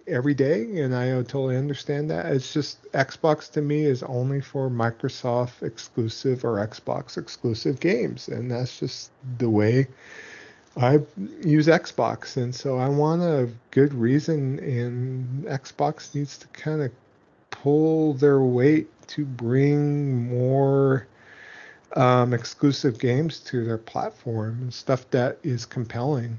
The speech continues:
And it just seems like, especially with Redfall being the first Arcane Austin release after the merger with Microsoft, that, uh, the game didn't really hit all that well. And you gotta think of, like, um,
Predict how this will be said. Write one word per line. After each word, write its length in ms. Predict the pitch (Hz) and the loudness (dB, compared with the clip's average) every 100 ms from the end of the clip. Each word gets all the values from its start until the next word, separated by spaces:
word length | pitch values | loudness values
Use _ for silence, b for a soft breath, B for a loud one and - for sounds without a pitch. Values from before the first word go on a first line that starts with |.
| - | -12
And 100 | 175 | -6
it 180 | 127 123 | -4 -4
just 240 | 123 139 - | -4 -6 -2
seems 300 | 139 135 131 | -2 -2 0
like, 360 | 135 127 - | 2 2 -2
especially 460 | 147 - 139 - 156 | -6 -2 -4 2 2
with 280 | 139 123 - | 2 0 2
Redfall 440 | 123 123 147 139 | 2 4 0 2
being 200 | 131 127 | 2 2
the 60 | 127 | 0
first 380 | - 135 123 - | 0 0 0 -2
Arcane 640 | 127 - - 135 131 135 | -4 -2 0 2 2 0
Austin 680 | - 117 127 - 156 143 147 | -2 -2 -2 -2 0 0 2
release 460 | 143 143 143 139 | 4 4 4 2
after 420 | 139 131 - 147 131 | 2 0 0 0 0
the 140 | 127 | 0
merger 800 | 113 113 123 135 185 214 208 196 - | 0 2 2 0 0 0 0 -2 -2
with 240 | 185 175 | -2 -2
Microsoft, 760 | 185 185 - 180 - 196 175 - | -2 -2 0 -4 0 2 2 0
that, 320 | - 127 131 - _ B B B B B B B B B B B B _ | 2 4 2 -2 _ B B B B B B B B B B B B _
uh, 480 | 147 160 156 135 135 | 6 6 6 4 2
the 100 | 160 | 2
game 240 | 156 165 190 | 4 4 4
didn't 220 | 196 - | 0 2
really 220 | 170 175 | 2 2
hit 260 | 139 220 - | 0 -2 0
all 160 | 58 | 0
that 240 | 71 - 135 | -2 -4 -4
well. 260 | 120 117 | -2 0
And 140 | 123 127 | 0 2
you 60 | |
gotta 200 | 147 143 | 4 4
think 280 | 127 139 135 | 2 -2 0
of, 180 | 127 - | -2 -2
like, 360 | 117 117 113 | -4 -4 -4
um, 480 | 135 113 110 107 104 | -4 -2 -4 -6 -10